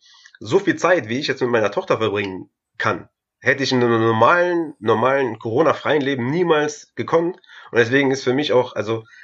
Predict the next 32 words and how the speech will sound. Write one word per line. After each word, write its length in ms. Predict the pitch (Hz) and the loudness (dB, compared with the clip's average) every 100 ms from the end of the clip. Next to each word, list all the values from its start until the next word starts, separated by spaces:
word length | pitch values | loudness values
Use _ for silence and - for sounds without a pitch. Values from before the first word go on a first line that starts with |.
| - - | -20 -10
dieser 220 | 107 113 | 0 0
Break 320 | 101 147 185 101 | 4 4 4 4
bei 120 | 101 | 2
Corona 360 | 98 107 160 92 | 2 0 2 2
jetzt, 220 | 95 - | 0 -4
ne, 220 | 123 131 | -6 -2
dass 180 | 98 98 | -2 -2
ich 60 | - | -2
kein 220 | 123 107 | 0 2
Geld 200 | 143 - | 0 2
habe, 280 | 101 101 - | -2 -2 -2
aber 240 | 101 110 | 0 0
so 320 | 110 135 226 | -2 -4 -4
viel 240 | - 196 - | -2 -4 -2
Zeit 320 | - 196 - | 0 0 0
mit 80 | 127 | 0
meiner 180 | 131 | 0
Familie 300 | 127 - 180 | 0 0 0
verbringen 280 | 104 95 101 | -2 -4 -4
kann, 200 | 107 135 139 _ _ _ | -4 -6 -8 _ _ _
das, 320 | 95 107 104 | -6 -4 -4
das 200 | - 107 | -4 -2
hebt 180 | 160 180 | 0 2
das 120 | 123 | 2
für 80 | - | 0
mich 200 | 123 120 | -2 -2
komplett 340 | - 143 117 107 | 0 2 2 4
auf, 200 | 104 104 | 2 0
ne? 140 | 104 | -4
Und 60 | 101 | -4
deswegen, 560 | 101 110 110 107 110 _ - - - | -2 -2 0 -2 -6 _ -20 -20 -4
ähm, 520 | 98 98 95 85 - | 2 2 2 -6 -12